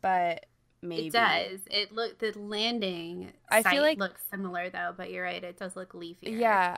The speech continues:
Speaker 1: I feel like they, yeah, the landing site, like, makes, it looks just so right, but I feel like it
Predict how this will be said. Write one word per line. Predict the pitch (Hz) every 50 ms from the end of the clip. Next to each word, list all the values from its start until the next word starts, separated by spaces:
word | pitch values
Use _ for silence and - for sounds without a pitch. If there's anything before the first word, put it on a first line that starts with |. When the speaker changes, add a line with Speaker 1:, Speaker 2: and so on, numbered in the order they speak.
| - _
Speaker 1:
I | - 226 226
feel | - - 262 262
like | 269 285 277 - -
they, | 247 226 226 226 226 220 220 214 190
yeah, | 220 233 214
the | 202 202
landing | 196 196 202 226 254 262
site, | 220 - 226 196
like, | 185 185 175
makes, | 180 175 170 - - - - -
it | 175 180 -
looks | - 185 185 180 - -
just | - 180 175 170 - - - - - - - - _ _ _ _
so | - - - 180 175 175
right, | 160 160 156 165 202 269 285 - - - _
but | 202 190 185 180 - - - - - - - - - -
I | 196 190
feel | - - 214 208
like | 208 202 196 190 - - - _ _ _ _ _ _ _ _ _ _ _ _ _ _ -
it | 190 185 185 180 170 -